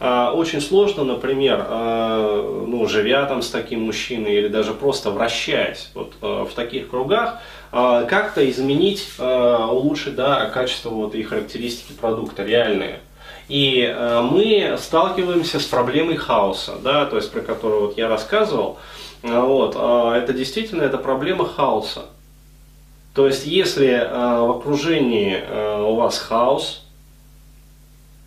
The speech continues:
вы можете прилагать просто титанические усилия, работая над собой,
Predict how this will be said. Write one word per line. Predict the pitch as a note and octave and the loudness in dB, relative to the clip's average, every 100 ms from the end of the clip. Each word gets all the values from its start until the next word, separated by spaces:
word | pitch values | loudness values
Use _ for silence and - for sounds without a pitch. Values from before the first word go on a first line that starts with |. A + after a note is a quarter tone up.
| - | -12
вы | A2+ C#3+ E3 D#3 | 0 4 4 6
можете | D3 E3 D#3 C#3+ | 4 4 0 -4
прилагать | C#3 C#3+ D3+ D3+ E3+ - | -2 2 4 4 0 0
просто | D3 C#3 B2 | 0 0 -2
титанические | - C#3 D3+ E3+ F3+ - B2 - A#2+ | -6 -4 -2 0 -2 -2 -8 -6 -4
усилия, | A2+ - C3 G#2 E2 - - - - - - | -4 -4 -4 -2 -4 -4 -16 -20 -20 -12 0
работая | A#2+ B2+ C#3 C3 A#2 A2 | 2 4 2 2 2 0
над | A2 | 0
собой, | - A#2+ A#2 E3+ G3+ | 0 0 0 2 0